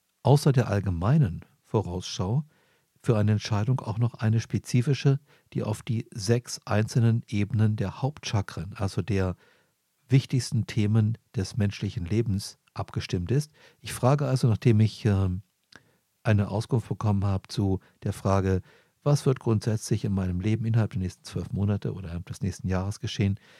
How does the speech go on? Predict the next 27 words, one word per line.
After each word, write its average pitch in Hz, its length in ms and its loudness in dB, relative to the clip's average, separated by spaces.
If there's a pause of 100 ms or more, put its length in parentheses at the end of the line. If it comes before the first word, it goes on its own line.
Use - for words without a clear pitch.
(220)
wenn 135 180 8
ich 135 80 4
die 135 100 0
Entscheidung 101 360 -2
X - 240 -2
treffe?“, 127 440 -2 (1000)
frage 123 360 4
ich, 123 220 2 (120)
„Was 147 260 0
wird 127 280 2 (400)
im 123 300 4
Themenbereich 127 560 4
meines 120 280 4
ersten 120 340 0
Chakras 147 580 -2
innerhalb 117 380 0
der 104 100 -2
nächsten 104 320 -2
zwölf - 280 -4
Monate 101 280 -2
passieren, 107 440 -6
wenn 101 80 -2
ich 95 100 -4
die - 60 -4
Entscheidung 95 340 -6
X - 220 -20
treffe?“ 90 320 -12